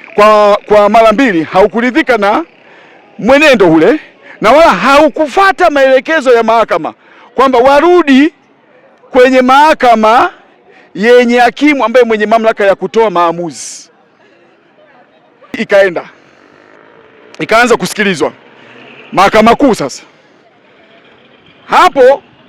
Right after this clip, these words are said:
badala ya kwenda kuanza kusikilizwa kwa hakimu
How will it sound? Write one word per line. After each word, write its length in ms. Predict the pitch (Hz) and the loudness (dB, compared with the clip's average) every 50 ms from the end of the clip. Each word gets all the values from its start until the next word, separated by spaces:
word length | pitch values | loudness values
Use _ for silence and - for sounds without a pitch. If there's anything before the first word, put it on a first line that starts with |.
| _ _ _ _ - | _ _ _ _ -6
badala 360 | - 170 226 262 294 320 330 311 | -2 0 0 0 2 2 2 2
ya 160 | 285 277 269 | 2 2 0
kwenda 360 | - 302 330 330 320 262 240 | 0 2 0 2 2 0 -2
kuanza 340 | - - 285 311 311 277 247 | 0 0 0 0 0 0 -2
kusikilizwa 380 | 208 - - 285 294 302 285 | -6 -6 -6 -4 -2 -2 -2
kwa 280 | - - - 220 294 320 - _ _ _ _ _ _ - | 0 0 0 0 -2 -2 -6 _ _ _ _ _ _ -6
hakimu 640 | - 190 208 - - 311 339 330 269 233 226 277 | -4 -4 -2 0 0 0 0 0 0 -2 -2 -4